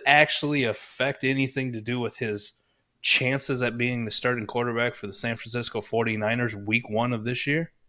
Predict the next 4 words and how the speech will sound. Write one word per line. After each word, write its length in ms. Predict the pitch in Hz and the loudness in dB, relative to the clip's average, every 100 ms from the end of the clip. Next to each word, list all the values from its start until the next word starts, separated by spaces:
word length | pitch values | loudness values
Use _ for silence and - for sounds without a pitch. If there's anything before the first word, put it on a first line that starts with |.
| _ _ - | _ _ -8
No. 360 | 95 101 127 - - - - - - | -2 0 -2 -8 -20 -20 -20 -20 -8
No, 260 | 101 113 156 | 0 2 2
it 300 | 104 117 117 | 0 -2 6
doesn't. 420 | 123 165 107 | 8 8 4